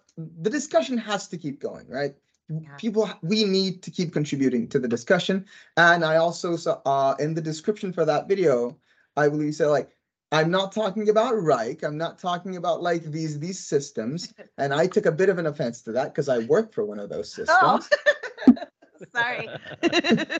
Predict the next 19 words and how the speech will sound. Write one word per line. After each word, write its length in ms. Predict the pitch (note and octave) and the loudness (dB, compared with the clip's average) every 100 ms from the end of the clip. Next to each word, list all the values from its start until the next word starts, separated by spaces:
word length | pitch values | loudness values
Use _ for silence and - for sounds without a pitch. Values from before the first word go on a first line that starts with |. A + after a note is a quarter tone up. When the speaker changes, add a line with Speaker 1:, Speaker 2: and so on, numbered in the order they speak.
| - - C4+ E4+ A#4+ _ - - - - _ _ _ | -8 -14 -16 -20 -20 _ -20 -20 -20 -20 _ _ _
Speaker 1:
But, 320 | G3 D4+ G#3 - | 4 4 4 2
uh, 400 | G#3 G3 G3 F#3+ - _ _ G#3 | 2 4 2 0 -4 _ _ 2
all 200 | B3 C#4+ | 2 0
the 120 | B3+ | -4
systems 480 | - A#3+ - A#3 A3 | -6 -8 -4 -4 -2
of 80 | |
oppression 440 | G#3 G#3 G#3+ G#3 F#3+ | -4 0 -2 -2 -8
that 100 | F3 | -8
you 140 | F3 | -8
talked 300 | F3 F#3+ F#3 | -6 -6 -4
about 320 | D#3+ - A2 - D#3 | 0 0 0 -4 -2
on 180 | D3+ | 0
the, 100 | D3 - | -2 0
in 140 | E3 | 0
that 120 | D#3 D3+ | 2 2
episode 500 | D#3 D#3 D3 B2 - | 0 -2 0 0 0
and 240 | C#3 C3+ | 0 2
that 300 | B2+ F3 F3+ | 4 2 0
discussion, 540 | F3+ E3+ - F#3 D#3 | -6 -4 -2 -2 -4